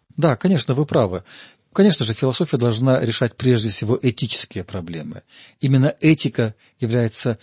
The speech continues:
главным содержанием, сердцевиной всей философии, а физика и логика должны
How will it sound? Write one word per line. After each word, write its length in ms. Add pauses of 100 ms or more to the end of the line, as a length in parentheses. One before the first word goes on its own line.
(240)
главным 560
содержанием, 880 (240)
сердцевиной 1120
всей 240
философии, 840 (360)
а 600 (140)
физика 800 (300)
и 200
логика 760 (240)
должны 500